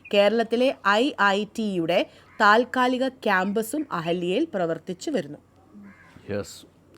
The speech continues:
Speaker 2: ഇതെല്ലാം ഓർത്തിരുന്ന് പറയാൻ പറ്റും. അപ്പം ഇത്രയും കാര്യങ്ങൾ ചെയ്യുന്ന, ഇത്രയും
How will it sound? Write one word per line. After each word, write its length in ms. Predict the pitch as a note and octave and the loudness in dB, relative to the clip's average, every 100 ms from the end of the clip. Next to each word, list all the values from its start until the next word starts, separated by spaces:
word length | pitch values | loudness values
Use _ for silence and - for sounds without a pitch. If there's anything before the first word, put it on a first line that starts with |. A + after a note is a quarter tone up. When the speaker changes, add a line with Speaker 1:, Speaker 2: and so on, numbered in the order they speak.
| - | -10
Speaker 2:
ഇതെല്ലാം 300 | G#2 B2 A#2 A2 | -2 0 0 0
ഓർത്തിരുന്ന് 360 | A#2+ A#2+ A#2 A2+ G2+ | 0 -2 -2 -2 -2
പറയാൻ 240 | G#2 A2 | -4 -4
പറ്റും. 240 | G2 E2+ D#2 | -6 -8 -10
അപ്പം 160 | F2 B2 _ _ - _ | -10 -12 _ _ -20 _
ഇത്രയും 360 | - A#2 A#2+ A#2 G#2 | -12 -6 -4 -4 -4
കാര്യങ്ങൾ 340 | G2 G#2+ A2 | -4 -6 -6
ചെയ്യുന്ന, 400 | G2 F#2+ F#2 F#2+ | -8 -10 -10 -12
ഇത്രയും 280 | F2+ A2+ A2 | -8 -8 -10